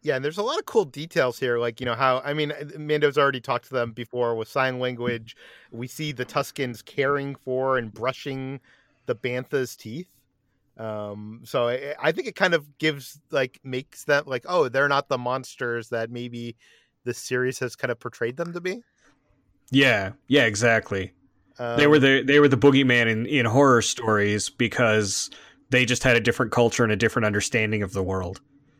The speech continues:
Speaker 1: So, uh, the Tuskens open this, like, egg or orb, I'm not sure what it is,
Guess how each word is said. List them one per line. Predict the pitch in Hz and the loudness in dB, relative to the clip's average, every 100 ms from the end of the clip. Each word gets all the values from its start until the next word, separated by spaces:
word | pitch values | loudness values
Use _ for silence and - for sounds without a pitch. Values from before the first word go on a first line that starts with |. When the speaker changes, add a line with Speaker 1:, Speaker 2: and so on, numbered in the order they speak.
| _ _ _ _ _ _ _ _ | _ _ _ _ _ _ _ _
Speaker 1:
So, | - 160 156 151 151 _ _ - | 0 4 6 4 0 _ _ -6
uh, | 135 131 131 | -2 -2 -4
the | 127 | -4
Tuskens | 190 214 - 220 170 | -2 -2 0 -4 -4
open | 170 175 175 170 170 | -4 -2 -2 -2 -2
this, | 160 147 - | 0 -2 -2
like, | 135 123 113 - _ _ _ _ _ _ _ | -2 -2 -4 -20 _ _ _ _ _ _ _
egg | 127 147 151 139 - _ _ _ _ | 0 0 0 -8 -20 _ _ _ _
or | 113 107 - | -10 -8 -8
orb, | 131 139 147 151 147 139 | -4 2 4 4 2 -2
I'm | 131 | -2
not | 160 147 | -2 0
sure | 147 | 0
what | 113 117 113 | 0 -2 -2
it | 101 | -6
is, | 98 92 90 | -10 -10 -16